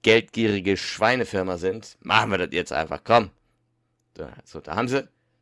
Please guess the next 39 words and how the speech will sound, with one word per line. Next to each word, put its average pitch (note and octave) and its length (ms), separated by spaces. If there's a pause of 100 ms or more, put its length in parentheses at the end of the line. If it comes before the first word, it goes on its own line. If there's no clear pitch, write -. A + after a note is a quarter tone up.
(580)
W A#2 160
W C3 100
Classic G#2+ 420
rausgebracht. - 500
Da D3 60
hab D3+ 160
ich - 200
auch - 80
sogar C3 240
noch F#2 160
mitgemacht. D#2+ 540
Das - 140
war, G2+ 80
glaub G#2+ 180
ich, G2+ 60
das F#2+ 160
letzte - 260
Mal, G2 140
dass G2 100
ich F#2 80
einen F#2 100
W F2+ 140
W A#2 100
Account D#2+ 340
hatte. - 240 (800)
Lustig, D3+ 640 (480)
nostalgisch, A2 840
wieder A#2+ 540
wie G2 240
zweitausendvier, F#2+ 680
zweitausendfünf, F2+ 680
das E2 220
rumzugurken, F2+ 560 (380)
war G2+ 120
nicht F#2+ 140
ganz F#2+ 260
gleich, E2+ 360
weil, D2 220
naja. C#2+ 320